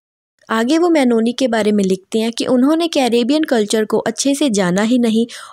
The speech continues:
और इसीलिए वो कलर्ड पीपल की साइकी को भी अच्छे से नहीं समझ सके। तो फिफ्थ चैप्टर में वो अपने कुछ एक्सपीरियंसेस को बताते हैं कि ब्लैक स्किन के साथ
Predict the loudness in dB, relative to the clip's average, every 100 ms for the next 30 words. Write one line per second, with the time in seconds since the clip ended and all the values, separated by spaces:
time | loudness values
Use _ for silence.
0 | -4 -2 0 2 2 4 2 0 0 2
1 | 0 0 -2 0 -2 -2 -6 -8 -10 -4
2 | -2 -2 -2 0 0 0 0 -2 -2 -2
3 | 0 0 2 0 0 -2 -2 -6 -10 -12
4 | -18 _ _ _ _ _ _ _ _ _
5 | -6 -2 0 -2 -2 -2 0 0 2 2
6 | 0 -2 -4 0 0 0 -2 -6 -4 -2
7 | 0 0 0 -2 -2 -2 0 -2 -2 -2
8 | -2 -2 -8 -20 -20 -6 -2 0 0 0
9 | -4 -6 -4 -2 -2 -2 -4